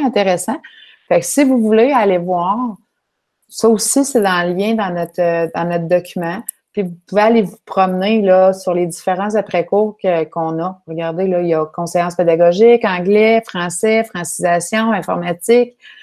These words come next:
orientation. La, la prison, ça concerne pas personne ici, là, mais maths, ortho, sciences, univers social. Fait qu'il y a beaucoup d'intervenants au niveau de la province qui participent à ça.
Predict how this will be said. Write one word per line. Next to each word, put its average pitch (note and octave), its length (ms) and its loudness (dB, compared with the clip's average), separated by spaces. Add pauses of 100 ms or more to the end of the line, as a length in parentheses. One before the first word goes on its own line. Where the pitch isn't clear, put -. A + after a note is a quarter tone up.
(420)
orientation. F#3 1040 2
La, E3+ 220 2
la E3 100 2
prison, F#3 480 0
ça F#3 160 -4
concerne E3+ 380 -6
pas F3+ 100 0
personne F#3 460 -4
ici, B3+ 300 0
là, B3+ 160 4
mais F#3+ 180 0
maths, G3 400 0
ortho, A3 480 2
sciences, F#3+ 540 -4
univers F3+ 280 0
social. F#3+ 540 -4 (360)
Fait F3+ 180 2
qu'il - 240 -6
y - 20 2
a - 20 2
beaucoup A#3+ 400 4
d'intervenants G3+ 680 2
au A3 40 4
niveau F#3+ 240 0
de F#3 60 0
la F3 80 0
province F3+ 560 -4
qui - 80 -20
participent - 580 -2
à E3+ 80 0
ça. - 240 -6